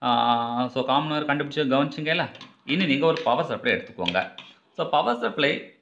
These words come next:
நமக்கு five volt, அதாவது இந்த stepper மோட்டார் ஃபைவ் வோல்ட்லேயும் ஒர்க் ஆகும், டுவெல் வோல்ட்லேயும் ஒர்க் ஆகும். Okay.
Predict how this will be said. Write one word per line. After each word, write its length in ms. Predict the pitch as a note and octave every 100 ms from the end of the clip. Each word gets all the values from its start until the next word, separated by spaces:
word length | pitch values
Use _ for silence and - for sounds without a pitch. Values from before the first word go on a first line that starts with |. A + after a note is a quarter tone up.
| _
நமக்கு 280 | C#3+ D3 D3
five 240 | D3+ G3
volt, 300 | A3 G3+ -
அதாவது 360 | F#2+ G#2 D3+ -
இந்த 280 | A#2 E3 G3+
stepper 340 | - D#3+ D#3
மோட்டார் 360 | C#3 C3+ G3 -
ஃபைவ் 360 | - B2 E3
வோல்ட்லேயும் 340 | F3 E3+ E3+ C#3+
ஒர்க் 220 | B2+ -
ஆகும், 340 | C3 E3+ F#3+ -
டுவெல் 220 | D3+ E3
வோல்ட்லேயும் 300 | A#2 A2 B2
ஒர்க் 180 | F#2+ F#2+
ஆகும். 320 | F2+ - C3
Okay. 200 | -